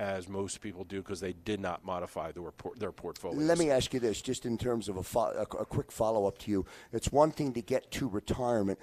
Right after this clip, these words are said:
Speaker 2: When you're in retirement, and as you said, people are now going to live longer, it's a lot harder for us to react once we're in it. So decisions and,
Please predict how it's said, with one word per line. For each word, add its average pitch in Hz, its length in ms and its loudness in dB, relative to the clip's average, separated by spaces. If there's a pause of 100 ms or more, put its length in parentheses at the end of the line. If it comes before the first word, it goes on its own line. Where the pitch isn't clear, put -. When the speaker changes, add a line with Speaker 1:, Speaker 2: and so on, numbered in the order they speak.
(200)
Speaker 2:
When 143 280 2
you're 131 300 4
in 170 340 6
retirement, 85 760 -2 (640)
and 107 140 0
as 104 180 -2
you 165 120 -2
said, - 320 2
people 143 280 0
are 110 80 4
now 123 240 4
going 117 280 2
to 101 80 2
live 143 320 2
longer, 71 360 -2 (800)
it's - 220 0
a 554 100 4
lot 175 400 2
harder 208 680 2
for - 340 -2
us 185 540 0
to 175 200 0
react 160 840 0 (360)
once 143 540 2
we're 190 260 6
in 214 200 6
it. - 160 0 (480)
So 131 200 2
decisions 202 680 0
and, 131 200 2